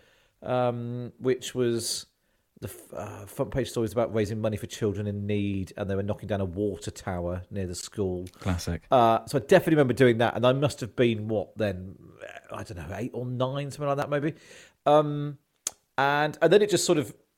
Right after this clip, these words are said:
Speaker 1: continued with it. And I, I don't really know where it came from, 'cause there's nobody in my family who's a journalist at all.
Speaker 2: But were they talking about the
Speaker 1: Most of
Speaker 2: news around the breakfast
Speaker 1: A
Speaker 2: table?
Speaker 1: li-,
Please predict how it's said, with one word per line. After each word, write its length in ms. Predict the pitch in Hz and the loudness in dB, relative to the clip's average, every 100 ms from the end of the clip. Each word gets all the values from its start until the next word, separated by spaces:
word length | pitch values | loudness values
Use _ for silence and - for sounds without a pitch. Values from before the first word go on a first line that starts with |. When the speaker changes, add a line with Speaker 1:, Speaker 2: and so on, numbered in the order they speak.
| - | -2
Speaker 1:
continued 460 | - - 220 208 | -2 4 2 4
with 80 | 127 | 0
it. 60 | - | 2
And 120 | 151 - | 2 2
I, 20 | |
I 40 | - | 2
don't 280 | 294 240 170 | 0 0 2
really 240 | 254 240 | 4 8
know 140 | 170 | 8
where 120 | 127 139 | 10 8
it 80 | |
came 200 | 139 208 | 8 2
from, 120 | 156 101 | 4 -2
'cause 120 | 120 | -2
there's 120 | 143 | -2
nobody 300 | 190 214 180 | 2 4 4
in 60 | 151 | 4
my 100 | 147 | 2
family 640 | - - 170 160 101 87 | -2 0 2 2 2 0
who's 220 | 95 85 | -2 -2
a 60 | 90 | -4
journalist 500 | - 85 82 80 - | 0 0 0 -8 -6
at 140 | 113 135 | 0 2
all. 320 | 107 80 - - - - _ _ | 2 -2 -8 -20 -20 -20 _ _
Speaker 2:
But 100 | 240 | 6
were 40 | |
they 80 | 226 | 8
talking 220 | 196 143 | 6 8
about 100 | 165 | 8
the 60 | 180 | 10
Speaker 1:
Most 80 | 196 | 8
of 60 | |
Speaker 2:
news 360 | 170 101 90 - | 8 4 2 -2
around 300 | 139 147 139 | 4 6 6
the 200 | 131 131 117 _ _ _ _ _ | 4 0 -2 _ _ _ _ _
breakfast 340 | 135 - 110 127 | -2 0 -2 6
Speaker 1:
A 100 | - | 8
Speaker 2:
table? 220 | 311 | 10
Speaker 1:
li-, 60 | 294 | 8